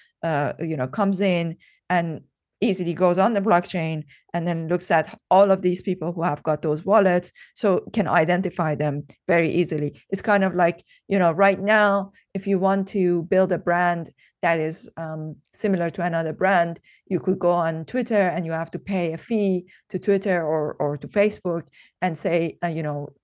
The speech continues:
uh, advertise this to the lookalike, um, you know, audiences of this person or this brand, right?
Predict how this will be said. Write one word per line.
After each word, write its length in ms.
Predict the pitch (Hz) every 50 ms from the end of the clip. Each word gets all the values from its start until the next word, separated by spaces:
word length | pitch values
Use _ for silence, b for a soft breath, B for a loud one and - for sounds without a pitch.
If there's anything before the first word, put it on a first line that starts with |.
| _ -
uh, 180 | 165 170 151 - -
advertise 600 | - 180 185 190 - 208 196 196 170 165 170 151
this 180 | - 160 160 -
to 160 | - - 180
the 80 | 147 156
lookalike, 720 | 160 165 180 185 - 190 170 165 170 165 170 165 - - - b b b b b _ - -
um, 300 | 170 156 147 147 147 - -
you 160 | 165 170 165
know, 180 | 151 151 147 -
audiences 640 | - 165 165 160 165 160 160 156 - - 160 156 151 - -
of 320 | 156 151 143 147 147 147 _ -
this 180 | 151 156 156
person 520 | - - - 147 - 156 - - - - -
or 160 | - - 156
this 240 | 151 - 147 151 -
brand, 400 | - - - 92 104 - - - -
right? 280 | - 170 175 185 190 190